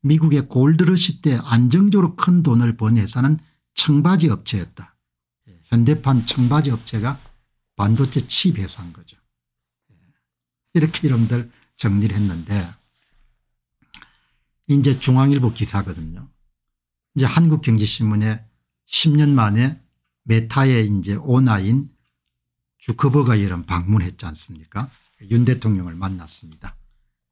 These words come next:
예. 그리고 이제 내놓은 것이, 예,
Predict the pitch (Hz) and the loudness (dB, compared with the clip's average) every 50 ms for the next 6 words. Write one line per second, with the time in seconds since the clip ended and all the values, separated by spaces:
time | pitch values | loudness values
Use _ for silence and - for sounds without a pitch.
0 | _ _ 78 78 78 85 _ _ _ _ _ _ _ _ _ _ _ _ _ _ | _ _ -20 -20 _ _ _ _ _ _ _ _ _ _ _ _ _ _ _ _
1 | - - 104 101 98 95 92 82 - 113 98 92 90 87 110 113 117 110 101 98 | -8 -6 -4 -4 -4 -4 -6 -8 -8 -8 -8 -8 -4 -2 0 2 2 2 2 0
2 | 92 92 98 98 110 101 - - - 92 82 92 101 92 82 - _ _ _ _ | -2 -4 -6 -6 -6 -6 -6 -8 -10 -10 -6 -6 -6 -6 -8 -12 _ _ _ _
3 | _ _ _ _ _ _ _ 101 90 _ | _ _ _ _ _ _ _ _ _ _